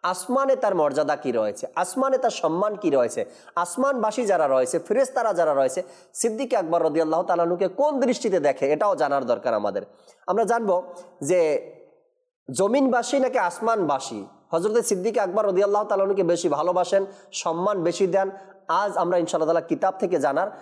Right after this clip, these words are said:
চেষ্টা করব ইনশাআল্লাহ তাআলা। জান্নাতি ইবনে জান্নাতি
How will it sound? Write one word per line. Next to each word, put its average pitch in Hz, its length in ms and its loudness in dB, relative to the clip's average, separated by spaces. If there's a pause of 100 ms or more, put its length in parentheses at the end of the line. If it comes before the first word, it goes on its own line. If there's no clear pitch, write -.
(120)
চেষ্টা 185 340 -2
করব 135 200 0
ইনশাআল্লাহ 131 400 0
তাআলা। 165 180 0 (160)
জান্নাতি 240 420 -2
ইবনে 226 200 0
জান্নাতি 170 520 0